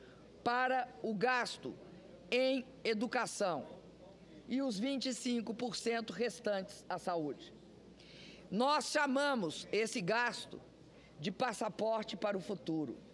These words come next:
E chamamos de passaporte para o futuro porque temos a consciência que o que nós gastamos a mais dos dezoito por cento é insuficiente para garantir educação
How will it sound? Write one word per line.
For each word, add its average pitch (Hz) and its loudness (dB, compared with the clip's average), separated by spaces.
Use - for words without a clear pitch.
E 214 -2
chamamos 277 2
de 190 -2
passaporte 196 -2
para 185 0
o - -2
futuro 202 -2
porque 240 0
temos 302 2
a 262 2
consciência 240 0
que 285 0
o 262 0
que 269 0
nós 254 2
gastamos 262 2
a 269 4
mais 214 2
dos 160 0
dezoito 180 0
por 175 -2
cento 214 2
é 247 4
insuficiente 233 0
para 233 6
garantir 233 4
educação 233 4